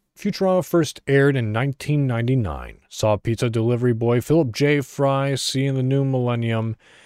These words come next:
with a sad can of beer and an unwanted pizza,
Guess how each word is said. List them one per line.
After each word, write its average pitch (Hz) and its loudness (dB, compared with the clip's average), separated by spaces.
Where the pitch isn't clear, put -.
with 92 -2
a 92 -2
sad 113 -2
can 113 -8
of 98 -4
beer 90 -2
and 92 -6
an 92 -6
unwanted 98 -6
pizza, 92 -8